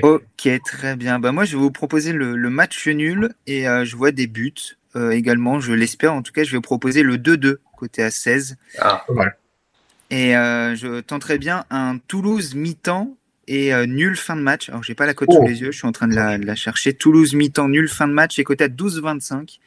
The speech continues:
Speaker 3: C'est pas mal.
Speaker 1: Donc là, on est, on est inspiré ou pas, on verra lundi. Euh, on peut pas dire Adrien Combry niveau pronostic en ce début de saison.
Speaker 3: <laughs> Non.
Speaker 1: Mais
Speaker 3: C'est
Speaker 1: bon,
Speaker 3: clair.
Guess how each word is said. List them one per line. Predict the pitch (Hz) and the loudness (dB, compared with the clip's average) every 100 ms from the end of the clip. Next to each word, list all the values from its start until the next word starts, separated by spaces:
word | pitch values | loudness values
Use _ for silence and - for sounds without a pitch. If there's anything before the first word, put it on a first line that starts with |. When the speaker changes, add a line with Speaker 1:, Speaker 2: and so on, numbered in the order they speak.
| - | -16
Speaker 3:
C'est | - - | -10 0
pas | |
mal. | 131 104 - _ _ _ | 2 2 -2 _ _ _
Speaker 1:
Donc | 113 - | -12 -6
là, | 156 | -4
on | 135 | -4
est, | 120 117 113 113 110 107 113 117 | -4 -4 -6 -8 -10 -12 -12 0
on | 120 | 4
est | 135 | 4
inspiré | 151 - 170 180 | 2 2 2 4
ou | 190 147 | 2 2
pas, | 156 220 | 2 0
on | 196 | -2
verra | 151 143 | -4 -4
lundi. | 151 143 180 196 | -6 -6 -8 -8
Euh, | 143 135 135 | -8 -10 -12
on | 139 | -10
peut | 160 | -2
pas | 165 | 0
dire | 175 196 | 0 -2
Adrien | 160 156 170 | -4 -6 -6
Combry | 160 151 180 247 | -6 -4 -2 -2
niveau | 180 151 139 | -2 -2 -2
pronostic | 151 147 - 208 170 | -4 -8 -8 -12 -10
en | |
ce | 135 | -4
début | 131 135 | -4 -4
de | |
saison. | - 135 151 - | -8 -8 -8 -2
Speaker 3:
<laughs> | - | 4
Non. | 170 - 196 - - - _ _ _ - - - - 202 | 6 6 2 0 -10 -12 _ _ _ -20 -12 -6 -2 0
Speaker 1:
Mais | 156 | 2
Speaker 3:
C'est | 156 | 4
Speaker 1:
bon, | 151 | 2
Speaker 3:
clair. | 143 135 | 2 -2